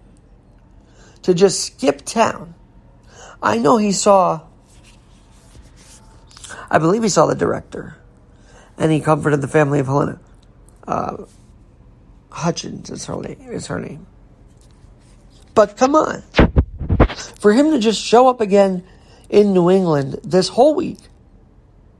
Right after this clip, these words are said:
And I'm not saying he doesn't feel something while he's shopping at Polo Ralph <laughs> Lauren. Sorry, sorry, sorry. But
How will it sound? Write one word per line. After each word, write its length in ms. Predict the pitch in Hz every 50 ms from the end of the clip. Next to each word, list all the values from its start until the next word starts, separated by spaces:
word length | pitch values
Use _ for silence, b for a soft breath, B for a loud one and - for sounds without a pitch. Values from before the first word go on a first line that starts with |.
| _ _ _ _ _ _ _ _ _ _ b b b b b b b b b b b b b b b b b b b
And 220 | - 233 233 240 -
I'm 160 | - - 165 165
not 180 | 156 143 -
saying 180 | - 220 196 175
he 100 | 175 175
doesn't 380 | 165 180 156 151 143 127 127
feel 160 | - 185 185 165
something 520 | - - 151 143 131 - 139 135 135 131 b b b b b b b b _ -
while 440 | - - - 180 170 165 156 147
he's 540 | 143 135 - 170 160 151 143 135 123 123 - b b b b b b b -
shopping 440 | - - - 165 - - 170 160 151
at 160 | 143 - -
Polo 380 | - - 175 175 165 160 147
Ralph 420 | 139 139 143 139 135 131 - - -
<laughs> 60 | 135
Lauren. 380 | 123 135 165 135 - - - 226
Sorry, 480 | 175 - - - 156 - - - 185 220 233 - -
sorry, 400 | 170 - - - 208 202 - - _ _ -
sorry. 280 | - - - - - - _ _ - -
But 180 | - - -